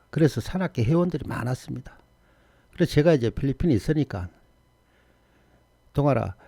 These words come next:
그 필리핀에 우리 이제 산악회 그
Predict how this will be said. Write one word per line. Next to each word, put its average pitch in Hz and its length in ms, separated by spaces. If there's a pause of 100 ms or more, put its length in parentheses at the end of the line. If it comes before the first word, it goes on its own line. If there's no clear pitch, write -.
(500)
그 151 100
필리핀에 170 880 (220)
우리 123 240
이제 113 160
산악회 113 640 (1000)
그 107 420